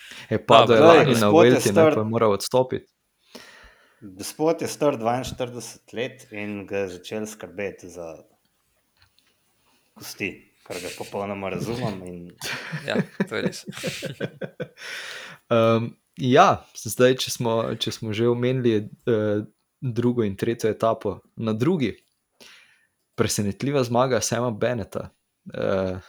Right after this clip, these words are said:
Speaker 1: Martin, n-, najbrž še zdaj odpira šampanjec, zato ne more snemati zraven z nami, eh, ker je edini pravilno napovedal od nas. Vsi smo mislili, da bo Tim Merlier,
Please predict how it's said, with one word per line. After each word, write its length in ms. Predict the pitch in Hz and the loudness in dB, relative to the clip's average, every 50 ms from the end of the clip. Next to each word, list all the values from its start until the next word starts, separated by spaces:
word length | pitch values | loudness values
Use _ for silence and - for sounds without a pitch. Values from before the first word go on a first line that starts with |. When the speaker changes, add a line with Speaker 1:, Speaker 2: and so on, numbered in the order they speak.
| _ | _
Speaker 1:
Martin, 720 | _ 110 107 107 104 - - - 131 135 135 131 123 113 107 - - - | _ -6 -4 -4 -4 -4 -2 0 0 2 2 0 -2 -4 -6 -10 -14 -10
n-, 180 | - 113 - - | -8 -8 -8 -6
najbrž 460 | 113 110 110 113 110 110 113 110 107 - | -6 -2 0 0 0 0 0 -2 -2 -2
še 140 | - - 98 | -4 -6 -6
zdaj 240 | 92 101 113 110 107 | 0 2 4 4 4
odpira 340 | 101 - _ - 117 107 107 | 2 -2 _ -2 0 0 0
šampanjec, 560 | - - 110 101 - 101 107 107 107 95 98 | -2 -4 -10 -6 -2 0 0 0 -2 -6 -8
zato 280 | - - - - 107 107 | -10 -16 -10 -6 -6 -4
ne 80 | 101 101 | -4 -6
more 220 | 101 101 101 98 | -6 -6 -6 -8
snemati 380 | - - - 110 107 107 107 104 | -8 -6 -8 -8 -6 -8 -8 -6
zraven 340 | 107 107 104 107 104 98 | -4 -2 -2 -2 -4 -8
z 100 | 98 107 | -8 -8
nami, 260 | 110 113 117 117 107 107 _ _ _ - - - - - - _ _ | -4 -4 -4 -4 -6 -10 _ _ _ -20 -20 -20 -20 -20 -20 _ _
eh, 280 | _ - - 57 53 - | _ -8 -6 -6 -6 -6
ker 180 | - - 107 | -6 -4 -2
je 120 | 104 104 107 | 0 0 0
edini 320 | 107 110 113 120 120 113 | 0 2 2 2 2 0
pravilno 440 | - - 107 110 104 113 117 117 113 | -2 -2 -2 -2 0 0 -2 0 -2
napovedal 600 | 104 98 95 - 104 101 107 113 120 123 107 98 98 98 | -2 -4 -6 -8 -2 2 2 4 4 4 4 2 2 -2
od 140 | 107 107 104 | -4 -4 0
nas. 420 | 113 110 107 117 120 - - - - | 2 4 4 4 2 -2 -6 -8 -14
Vsi 280 | 117 113 - - 120 107 | -16 -14 -8 -6 -6 -6
smo 200 | - - 123 110 | -4 -4 -4 -4
mislili, 320 | 113 107 - - 120 110 | -4 -6 -6 -4 -4 -2
da 100 | 101 107 | -2 -2
bo 140 | 95 104 101 | -2 -4 -6
Tim 240 | - - 117 110 110 | -4 -4 -4 -2 -2
Merlier, 400 | 110 104 98 110 113 113 110 | -4 -2 0 2 2 2 0